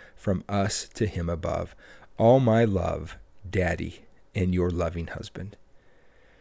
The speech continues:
He said this family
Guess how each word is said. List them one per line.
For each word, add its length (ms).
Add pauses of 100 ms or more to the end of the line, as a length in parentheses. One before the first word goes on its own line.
(1400)
He 120
said 300
this 200
family 720